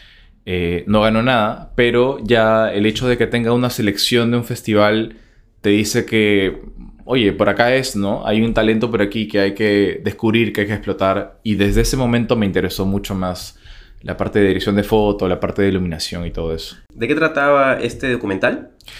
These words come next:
Speaker 1: Este documental era sobre el coyote, eh, que es el dueño de Coyote Tattoos.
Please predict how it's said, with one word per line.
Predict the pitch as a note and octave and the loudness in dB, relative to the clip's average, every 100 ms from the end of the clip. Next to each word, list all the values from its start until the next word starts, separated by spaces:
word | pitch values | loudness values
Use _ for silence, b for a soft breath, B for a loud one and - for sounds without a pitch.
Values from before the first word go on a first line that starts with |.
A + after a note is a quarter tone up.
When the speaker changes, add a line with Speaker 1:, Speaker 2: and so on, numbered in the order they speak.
| B B | B B
Speaker 1:
Este | E3 G3 | 0 2
documental | F#3+ C3+ A#2+ C3+ C3+ | 2 2 2 2 2
era | C#3 C#3 C#3 C#3 | 2 2 2 2
sobre | C3+ A#2+ G#2 | 0 0 2
el | G2+ | 2
coyote, | G#2 G#2+ B2 - E2 F#2 - - | 2 2 2 0 -6 -8 -18 -8
eh, | F#2+ F#2 F#2 F2+ F2 | -2 0 2 0 0
que | F#2+ F#2+ G#2 | 2 4 4
es | G#2 - - - | 2 -8 -8 -6
el | G2+ G2 | -2 0
dueño | G2 G#2+ G#2+ G#2+ | 2 2 4 2
de | G2+ | 2
Coyote | G2+ F#2+ G2 G#2+ | 2 2 4 2
Tattoos. | G2+ F2+ G#2+ - - - - | 2 0 -2 -4 -8 -12 -16